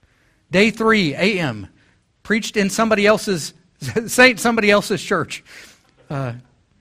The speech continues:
deacons called special meeting and said I couldn't return." "Day four, preached on the street, kicked off street." "Day five, preached in a meadow,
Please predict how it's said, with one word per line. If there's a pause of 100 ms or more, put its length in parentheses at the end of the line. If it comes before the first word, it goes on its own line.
(220)
deacons
called
special
meeting (160)
and
said
I
couldn't
return." (1200)
"Day
four, (320)
preached
on
the
street, (220)
kicked
off
street." (2000)
"Day
five, (380)
preached
in
a
meadow,